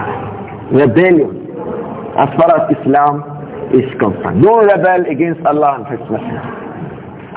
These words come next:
So this is the proof for the point the Imam mentioned. He said, rahimahullah, هذه مقالات, these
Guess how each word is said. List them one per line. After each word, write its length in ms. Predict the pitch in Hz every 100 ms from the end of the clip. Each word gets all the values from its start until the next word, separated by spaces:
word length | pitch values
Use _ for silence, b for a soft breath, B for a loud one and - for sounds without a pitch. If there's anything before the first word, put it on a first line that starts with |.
| - - - - - - - - - - - - - -
So 60 |
this 160 | 151 180
is 140 | 196 156
the 100 | 165 -
proof 200 | 196 185 -
for 100 | 160
the 120 | 135 - -
point 380 | 175 175 175 147
the 100 | 143
Imam 460 | 147 156 156 143
mentioned. 560 | 147 147 147 - 98 - - - - - - - - - - 135
He 260 | 156 156 196
said, 240 | 208 175
rahimahullah, 960 | 170 - 175 165 139 139 143 151 165 165 - - - - - - - - -
هذه 760 | 120 156 214 220 196 175 196 190
مقالات, 800 | 170 165 165 160 160 160 156 139 - - - - - 123
these 280 | 156 226 190